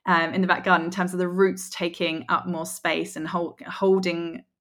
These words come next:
the business more steady." That, that essentially, and she kind of said, "The way I'm showing up, the way I speak about my offer,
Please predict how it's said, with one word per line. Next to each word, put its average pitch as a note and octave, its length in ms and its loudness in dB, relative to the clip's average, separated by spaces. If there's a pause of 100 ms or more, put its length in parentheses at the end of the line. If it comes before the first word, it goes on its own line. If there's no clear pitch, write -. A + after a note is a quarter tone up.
(120)
the F#3 120 0
business F#3 500 0
more F3 140 -8
steady." E3+ 640 -6 (1000)
That, G#3+ 240 2
that C4 200 6
essentially, A3+ 380 -2
and F#3+ 80 0
she A#3 120 -4
kind A3 120 0
of G#3+ 60 -4
said, G3+ 120 -2
"The G3+ 60 0
way F#3+ 140 2
I'm F3+ 80 2
showing F#3 400 0
up, C#4 300 6
the G#3 100 -4
way F#3 100 2
I F3+ 60 2
speak G3 280 -6
about F3+ 200 0
my F3+ 180 -2
offer, B3 480 0